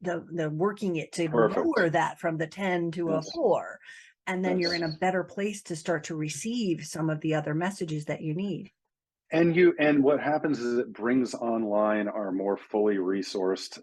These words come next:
Speaker 2: adult, present sense of self, rather than being led by those trauma feelings, which are, this is why I prefer the term memory feelings, 'cause they really aren't reality.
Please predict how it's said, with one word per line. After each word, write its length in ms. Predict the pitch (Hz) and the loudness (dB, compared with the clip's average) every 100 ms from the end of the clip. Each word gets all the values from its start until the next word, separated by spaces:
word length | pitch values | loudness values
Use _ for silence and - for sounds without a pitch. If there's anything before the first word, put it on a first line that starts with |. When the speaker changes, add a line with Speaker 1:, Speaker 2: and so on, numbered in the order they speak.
| 98 | -8
Speaker 2:
adult, 440 | 90 95 92 90 - - | 0 2 2 0 -8 -6
present 460 | 101 98 92 95 - - | -2 -2 -2 -4 -6 -20
sense 380 | - 101 95 98 | -8 -4 -4 -4
of 100 | 90 | -8
self, 400 | - 95 92 - | -2 2 2 2
rather 320 | 95 95 95 87 | 2 2 2 -2
than 260 | 92 87 - _ - _ - | -2 -4 -6 _ -20 _ 2
being 240 | 107 104 | 4 4
led 240 | 101 104 | 4 4
by 200 | 92 101 | 4 2
those 180 | 95 90 | 2 0
trauma 420 | - - 160 120 | -2 2 2 2
feelings, 540 | 95 101 85 76 - - | -2 -6 -8 -10 -18 -8
which 260 | 101 90 104 | -6 -4 -4
are, 200 | 92 - _ _ _ _ | -4 -6 _ _ _ _
this 260 | 95 98 95 | -12 -10 -8
is 140 | 95 | -4
why 240 | 95 101 98 | 2 4 4
I 20 | |
prefer 420 | - 95 117 135 | 0 0 4 6
the 120 | 113 | 4
term 280 | - 104 92 | 0 -2 -2
memory 360 | 95 110 120 98 | 0 0 0 -2
feelings, 420 | 101 90 87 - | -6 -8 -8 -10
'cause 180 | 101 95 - - | -10 -10 -14 -12
they 260 | 113 110 | -6 -2
really 480 | 107 101 117 123 120 117 | 0 6 8 8 6 2
aren't 380 | 101 101 92 - _ | -2 -2 -4 -14 _
reality. 640 | 92 90 80 107 131 170 | -4 -2 0 0 0 -2